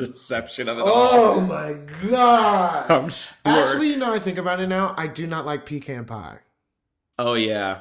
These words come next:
Speaker 2: And
Speaker 1: Uh-huh.
Speaker 2: that's usually
Speaker 1: That's
Speaker 2: at
Speaker 1: another one.
Speaker 2: things.
Speaker 1: Mm-hmm.
Speaker 2: And I don't like German chocolate p-, uh,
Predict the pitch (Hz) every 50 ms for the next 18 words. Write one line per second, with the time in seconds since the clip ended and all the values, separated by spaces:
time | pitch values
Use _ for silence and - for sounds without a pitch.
0 | - _ - - 160 180 180 180 180 185 180 156 170 175 170 147 143 151 139 139
1 | 135 131 131 131 139 139 139 139 139 135 135 135 - - 175 170 151 139 143 143
2 | 143 - - _ _ _ _ _ - 107 98 - 160 160 151 156 175 180 180 180
3 | 175 165 - 160 160 160 160 160 156 139 - 156 147 147 147 147 139 135 135 -
4 | - - - - - - 139 135 127 123 120